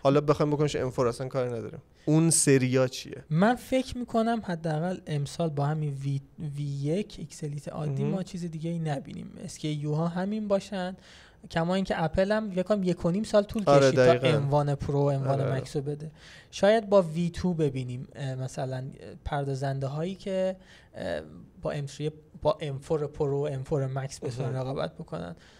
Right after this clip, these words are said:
Speaker 2: چون توی وی تو هم قراره، خب، معماری تغییر بکنه، هم قراره لیتوگرافی از ان فور پی
Speaker 1: مهم.
Speaker 2: که پنج نانومتر بهبود یافته است،
Speaker 1: دقیقاً.
Speaker 2: به سه نانومتر ارتقا
Speaker 1: مهم.
Speaker 2: پیدا بکنه.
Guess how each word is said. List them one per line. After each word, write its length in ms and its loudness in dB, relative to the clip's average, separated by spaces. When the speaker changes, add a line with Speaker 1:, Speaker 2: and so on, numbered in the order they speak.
Speaker 2:
چون 200 -2
توی 180 -2
وی 220 -6
تو 240 -6
هم 280 -4
قراره، 520 -2
خب، 160 -6
معماری 340 -2
تغییر 360 -4
بکنه، 540 -6
هم 200 -6
قراره 480 -2
لیتوگرافی 760 -4
از 280 -8
ان 160 -4
فور 300 2
پی 420 -8
Speaker 1:
مهم. 300 -6
Speaker 2:
که 360 -6
پنج 240 -4
نانومتر 480 -4
بهبود 440 -6
یافته 320 -4
است، 180 0
Speaker 1:
دقیقاً. 120 -10
Speaker 2:
به 80 -4
سه 200 -8
نانومتر 500 -4
ارتقا 340 -6
Speaker 1:
مهم. 80 -8
Speaker 2:
پیدا 220 -4
بکنه. 300 -14